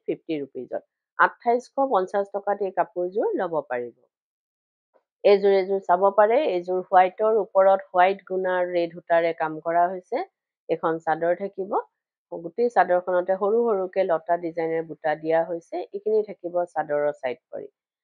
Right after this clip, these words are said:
আৰু যদি আপোনালোকে কাপোৰযোৰ ৰেডি কৰাব বিচাৰে, যেনেকে চাদৰৰ চাইড পাৰি,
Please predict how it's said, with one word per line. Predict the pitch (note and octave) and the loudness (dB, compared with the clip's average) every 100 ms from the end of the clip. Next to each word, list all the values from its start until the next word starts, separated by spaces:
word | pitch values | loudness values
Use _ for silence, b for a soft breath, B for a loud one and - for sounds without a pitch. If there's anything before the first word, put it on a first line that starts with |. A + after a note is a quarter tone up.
| _ - | _ 2
আৰু | E3 F3 G3 | 4 4 0
যদি | G#3+ C4 | 2 2
আপোনালোকে | A#3 A#3 A3+ A#3 G#3+ | 2 2 -2 -2 -2
কাপোৰযোৰ | G#3+ F3+ F#3+ F#3+ G3+ G3 | 2 0 0 -2 0 0
ৰেডি | E3+ F3 F3 | 0 -2 -2
কৰাব | F#3 F3+ F#3 F#3+ | 2 2 2 -2
বিচাৰে, | F3+ - F3+ C4+ E4+ | -4 0 0 2 -2
যেনেকে | G3+ F#3 F#3+ F#3 | -4 -2 -2 -2
চাদৰৰ | E3+ E3 E3+ F3 F3 - | -4 -4 -2 0 -2 -2
চাইড | E3 D#3+ - | -4 -4 -4
পাৰি, | E3+ | -4